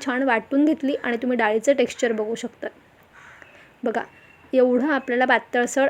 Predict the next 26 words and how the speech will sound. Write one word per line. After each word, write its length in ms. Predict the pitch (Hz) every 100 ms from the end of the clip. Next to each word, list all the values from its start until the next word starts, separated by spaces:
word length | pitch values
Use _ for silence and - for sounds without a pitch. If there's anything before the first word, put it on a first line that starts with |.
| -
आणि 200 | 233 240
छान 240 | - 240 262
असं 140 | 277
रवेदार 460 | 269 226 226 233 294 -
हे 80 | 294
वाटून 380 | 330 226 233 233
घ्यायचं 320 | 233 214 214
आहे. 420 | 208 214 - - - _ _ _ - - - -
अगदीच 320 | 269 233 277 302
पातळ 380 | 262 - 277
करायचं 340 | 294 285 285 285
नाही, 220 | 285 359
पण 180 | - -
अजिबात 420 | 254 208 277 311
घट्ट 400 | 262 294 202 -
तर 180 | 285 311
अजिबातच 760 | - 240 - 254 247 233 302 -
ते 80 | 302
ठेवायचं 480 | 285 240 233 226 247
नाही 140 | 220
आहे. 100 | 214
हं, 140 | 285 440
एवढी 280 | 240 233 262
काळजी 340 | 262 233 220
आपल्याला 300 | 214 226 240
घ्यायची. 420 | 302 285 - 220